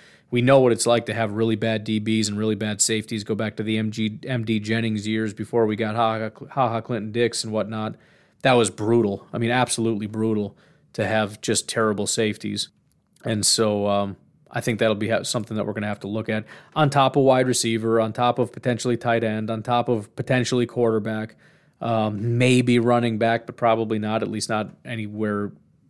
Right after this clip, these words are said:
in the early rounds. Uh, definitely need to look at offensive line, definitely need to look at edge rusher, definitely look, need to look at defensive line,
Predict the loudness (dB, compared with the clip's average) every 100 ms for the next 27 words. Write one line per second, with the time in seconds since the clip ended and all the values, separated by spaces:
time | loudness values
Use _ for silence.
0 | _ -6 -4 0 2 2 2 2 0 -2
1 | -6 -14 _ _ _ -2 0 2 4 4
2 | 2 4 2 2 2 0 2 4 4 2
3 | -2 -2 0 0 0 0 -2 0 -2 0
4 | -2 0 0 0 -2 -2 2 2 2 0
5 | -4 -4 -4 0 0 0 -4 -4 -4 -2
6 | 0 0 0 -4 -4 -2 -2 -2 0 0
7 | 0 -4